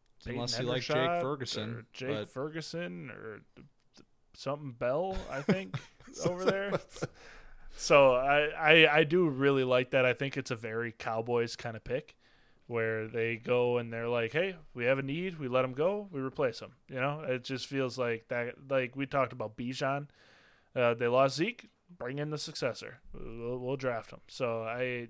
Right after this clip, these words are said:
Speaker 1: I could very much see them going Kincaid, and I think it would be a fantastic spot. He would be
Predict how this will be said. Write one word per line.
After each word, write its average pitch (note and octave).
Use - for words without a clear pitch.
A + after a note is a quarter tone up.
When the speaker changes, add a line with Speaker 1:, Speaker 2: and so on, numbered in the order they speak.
Speaker 1:
I C#3
could C#3
very C3
much A#2
see A2+
them A2+
going A2+
Kincaid, B2+
and B2+
I A2+
think A#2+
it -
would A2+
be A#2
a A2
fantastic A2
spot. -
He C3
would B2
be A#2